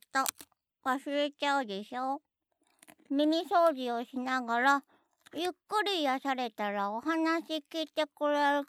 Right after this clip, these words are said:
と思って。ああ？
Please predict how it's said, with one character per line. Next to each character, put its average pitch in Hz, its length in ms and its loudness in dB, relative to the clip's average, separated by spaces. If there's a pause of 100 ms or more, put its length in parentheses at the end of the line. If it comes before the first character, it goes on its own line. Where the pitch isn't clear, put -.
と 214 180 0
思 208 260 -4
っ 208 40 -8 (240)
て。 208 60 -6
あ 202 160 -8 (2500)
あ？ 320 520 -2